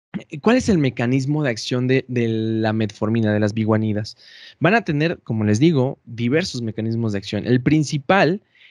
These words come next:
es que nosotros vamos a promover la sensibilización de los receptores de insulina por propiamente la insulina como tal. Vamos a hacer que la insulina funcione mejor, que tenga una, una eficacia mayor,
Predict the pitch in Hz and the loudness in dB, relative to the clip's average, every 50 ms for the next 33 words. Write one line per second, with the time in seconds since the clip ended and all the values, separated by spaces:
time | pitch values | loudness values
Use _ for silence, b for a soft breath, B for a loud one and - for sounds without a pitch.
0 | b b - 151 160 156 - - _ - 165 160 160 - - 156 143 143 135 - | b b 0 0 0 0 -2 -8 _ -2 -2 -2 -2 -2 -6 -6 -6 -6 -6 -4
1 | - 170 170 160 180 170 147 156 147 151 160 165 - 156 135 131 123 120 117 117 | -4 -6 -4 -4 -4 -4 -4 -4 -4 -4 -6 -8 -8 -10 -10 -8 -4 -4 0 0
2 | 117 113 120 131 160 - - - 131 127 131 127 123 123 120 - - 131 120 120 | 2 4 4 4 2 2 0 0 0 2 2 2 0 -2 -2 -6 -8 -8 -8 -8
3 | 117 113 - 123 113 117 117 113 113 107 - 107 104 - - 113 113 113 113 147 | -8 -6 -6 -4 -2 -2 -2 -2 -4 -4 -4 -4 -4 -4 -2 -2 0 0 0 -2
4 | - - b b b b b b - 131 135 131 131 127 127 120 131 127 127 - | -4 -10 b b b b b b 2 4 4 4 4 2 0 0 -2 -4 -4 -2
5 | - 139 147 151 160 151 160 147 127 - 139 131 131 131 151 175 - - 131 113 | 0 0 0 0 0 -2 -2 -4 -2 -2 -2 -2 0 -2 -2 -4 -2 -4 -4 -4
6 | 113 - 123 117 131 123 120 117 113 113 123 120 117 107 107 98 - 110 113 135 | -2 -2 -2 -2 0 -2 -2 -2 -2 -2 -2 -2 -2 -2 -4 -4 -4 -4 -4 -4
7 | 147 135 107 98 - 101 104 107 104 104 - 143 131 - _ b b b b b | -4 -4 -6 -8 -8 -10 -8 -8 -6 -4 -2 -2 -2 -4 _ b b b b b
8 | b b 123 135 170 220 233 226 - 156 165 185 - 226 202 151 123 135 127 143 | b b 0 0 2 2 0 -2 0 0 -2 0 0 0 0 0 0 -2 -2 -2
9 | 170 185 - - 135 123 117 - - 151 170 170 160 127 117 - 165 165 - - | -4 -4 -4 -4 -4 -4 -4 -2 -2 0 0 0 -2 -4 -4 -4 -4 -6 -6 -8
10 | _ _ _ _ _ _ _ - - 110 - 139 147 160 170 180 180 160 135 - | _ _ _ _ _ _ _ -12 -10 -6 -4 -2 0 0 0 2 2 2 0 0
11 | - 135 135 139 143 147 147 147 147 147 143 131 - 120 113 - 120 113 - - | -2 -2 -2 0 0 2 2 2 2 2 2 0 0 -4 -6 -6 -8 -4 -2 0
12 | 120 131 - - 143 135 123 120 110 107 104 110 127 135 151 185 196 | 0 0 -2 -6 -6 -6 -4 -4 -4 -4 -2 -2 0 2 2 0 0